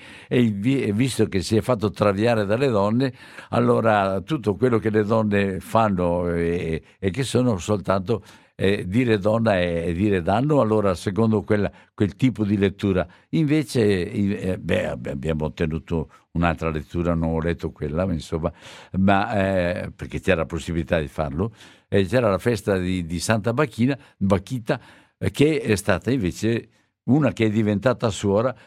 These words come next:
ma prima era stata venduta più volte dai mercanti, eh, con la tratta, eh, delle donne belle, eh, che vengono adoperate, e che poi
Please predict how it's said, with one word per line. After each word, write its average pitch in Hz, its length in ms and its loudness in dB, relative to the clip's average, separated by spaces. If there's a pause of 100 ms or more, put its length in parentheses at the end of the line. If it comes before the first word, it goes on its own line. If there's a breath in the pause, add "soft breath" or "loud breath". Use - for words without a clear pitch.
(160 soft breath)
ma 101 220 2
prima 127 500 2
era 107 160 2
stata 101 480 2
venduta 117 840 2
più 135 280 2
volte 110 640 2 (1120 soft breath)
dai 98 460 4
mercanti, 104 1000 2
eh, 87 480 -4
con 107 140 0
la 92 120 2
tratta, 82 1700 -2
eh, 82 80 -4
delle 87 400 -2
donne 85 480 0
belle, 85 600 0
eh, 85 280 -4
che 90 240 0
vengono 92 640 -2 (100)
adoperate, 87 800 -2 (240 loud breath)
e - 80 -4
che 160 160 2
poi 123 400 0